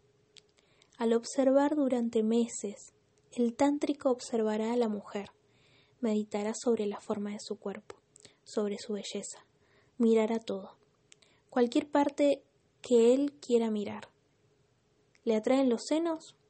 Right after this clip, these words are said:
Entonces mirará y meditará sobre los senos. Tiene que liberarse de la forma, y la única manera de liberarse de la forma es conocerla tan profundamente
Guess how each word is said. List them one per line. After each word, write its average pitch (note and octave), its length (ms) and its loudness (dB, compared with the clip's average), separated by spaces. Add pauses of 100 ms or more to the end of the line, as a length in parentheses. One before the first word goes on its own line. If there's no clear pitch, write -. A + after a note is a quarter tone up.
Entonces C4+ 500 0
mirará A3+ 520 -2
y D#4 100 0
meditará A3 640 -2
sobre A#3 320 -6
los G#3 180 -12
senos. - 460 -16 (960)
Tiene C#4+ 240 4
que B3+ 100 2
liberarse A#3+ 480 2
de A#3+ 120 2
la A3 100 -2
forma, G3 440 -8 (640)
y B3 80 4
la B3+ 120 6
única D4+ 260 2
manera C4+ 340 2
de C4 60 2
liberarse A#3+ 580 4
de B3 100 2
la A#3+ 120 -4
forma A#3+ 560 0
es - 140 -14
conocerla B3+ 640 0
tan D4+ 360 0
profundamente B3+ 1040 0